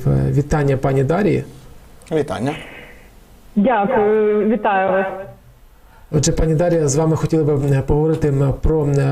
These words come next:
Speaker 1: ваш цикл документальних, е, фільмів «Обличчя незалежності» і про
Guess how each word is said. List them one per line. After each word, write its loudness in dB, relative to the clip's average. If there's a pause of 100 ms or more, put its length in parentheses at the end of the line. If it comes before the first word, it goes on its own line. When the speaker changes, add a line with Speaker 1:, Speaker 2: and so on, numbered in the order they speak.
(200)
Speaker 1:
ваш 2 (120)
цикл 0 (380)
документальних, 2
е, 2
фільмів 2
«Обличчя 2
незалежності» 0
і 2
про 0